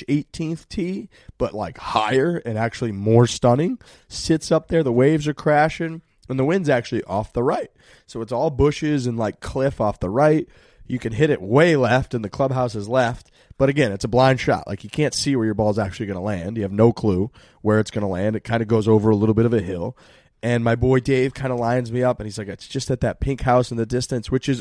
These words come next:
over the bushes on the right that are out of bounds. But I was thinking, like, "All right, it must be way closer than I think, those bushes. It must be one of those situations where you just bomb it over 'em and it's wide open up there."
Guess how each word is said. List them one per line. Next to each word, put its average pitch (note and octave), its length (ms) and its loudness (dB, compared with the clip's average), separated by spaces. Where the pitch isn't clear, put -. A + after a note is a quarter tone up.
over C#3+ 560 6
the B2+ 80 -6
bushes C3 440 2
on A#2 120 0
the A2+ 100 -2
right C#3 440 2
that A#2 100 0
are A#2 160 -2
out A2+ 140 0
of G#2+ 80 -6
bounds. D#3+ 340 2
But A2+ 140 -2
I B2+ 140 4
was D#3+ 180 0
thinking, B2 320 -6
like, A#2+ 140 -4
"All - 80 -2
right, D3 140 0
it B2 60 -2
must B2+ 220 -6
be A#2+ 100 -8
way A2 220 0
closer A2 420 0
than G2+ 120 -4
I F#2 80 -10
think, C3+ 360 0
those G#2+ 160 -4
bushes. A#2+ 360 0
It G#2+ 80 -2
must A2 240 -4
be B2+ 80 -4
one G#2+ 160 -2
of G2+ 60 -4
those G2+ 100 -6
situations G#2 360 -4
where G#2 80 -4
you G#2 60 -4
just F2+ 120 -10
bomb G#2 240 -2
it F#2+ 60 -2
over A2 200 0
'em F#2+ 120 -4
and F#2 80 -8
it's F#2 120 -12
wide F#2+ 220 -2
open B2 240 0
up F2+ 140 -8
there." F#2+ 220 -4